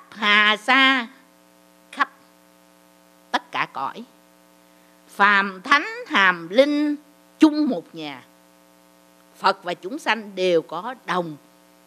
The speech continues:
cái chân như Phật tánh này. Nhưng mà đồng đó mà mình có sử dụng được chân như Phật tánh không?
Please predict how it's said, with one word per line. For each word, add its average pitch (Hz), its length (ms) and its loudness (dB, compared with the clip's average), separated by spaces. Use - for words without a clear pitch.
cái 135 60 -4
chân 190 320 0
như 185 220 -4
Phật 139 240 -12
tánh 220 220 -8
này. 165 180 -14
Nhưng 277 260 6
mà 196 420 4
đồng 226 320 2
đó 285 320 4
mà 214 160 2
mình 220 220 -4
có 285 120 -2
sử 339 140 -8
dụng 240 360 -2
được 196 240 2
chân 277 180 0
như 277 220 0
Phật 180 220 -8
tánh 254 260 -2
không? 285 240 0